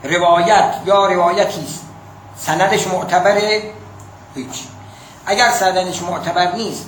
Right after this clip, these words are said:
وقتی که مشهور به اون روایت ضعیف عمل کرده باشه، این می‌شه اون، اون روا-، روایت می‌شه معتبر. عمل مشهور جابر است،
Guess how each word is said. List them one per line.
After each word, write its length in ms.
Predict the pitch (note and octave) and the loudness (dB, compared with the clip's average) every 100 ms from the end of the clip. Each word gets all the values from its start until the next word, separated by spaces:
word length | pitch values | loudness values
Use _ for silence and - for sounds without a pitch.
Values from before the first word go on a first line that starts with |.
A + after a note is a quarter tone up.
| - | -4
وقتی 260 | E3 - - | -2 -2 -6
که 100 | E3+ | -6
مشهور 600 | F3+ F3+ F3+ - C4+ A3 | -2 -2 -2 -2 -2 -2
به 120 | G#3 | -4
اون 140 | F#3+ | -4
روایت 460 | F3 F3 F3 F3 E3 | -2 -2 -2 -4 -6
ضعیف 480 | - - F3 - - | -6 -6 -6 -10 -8
عمل 280 | F3+ F3+ F3+ | -6 -6 -4
کرده 320 | F#3 F3+ G3 | -4 -4 -2
باشه، 540 | G3+ G3+ C4+ D4+ D4+ - - - - - - - - - - - - | -2 -2 0 0 0 -4 -14 -18 -20 -20 -20 -20 -20 -20 -20 -18 -8
این 180 | G3+ | -6
می‌شه 180 | G3+ G3+ | -4 -2
اون، 260 | G#3+ G3+ G3+ - - - - A3+ | -2 -2 -6 -8 -14 -16 -14 -8
اون 200 | G3 F3 | -4 -2
روا-، 360 | F3 F3 D3+ | -2 -2 -2
روایت 360 | E3 E3 F#3+ F#3 | 2 4 4 0
می‌شه 160 | - | -2
معتبر. 540 | - - - - C#3 C3 - - - - - - - - - - - - - - - - | -4 -4 -6 -6 -6 -6 -10 -18 -20 -20 -20 -20 -20 -20 -20 -20 -20 -20 -20 -20 -16 -4
عمل 360 | D#3+ F3+ F3 F3+ | 0 2 2 2
مشهور 800 | F#3 - D#3 F3+ C4 D4 E4+ - - - | 0 -2 -6 -4 -2 0 0 -2 -10 -14
جابر 600 | - F3 F3 E3+ E3+ A#3 G3 | -4 2 4 4 4 2 2
است، 340 | D3 - | 0 -4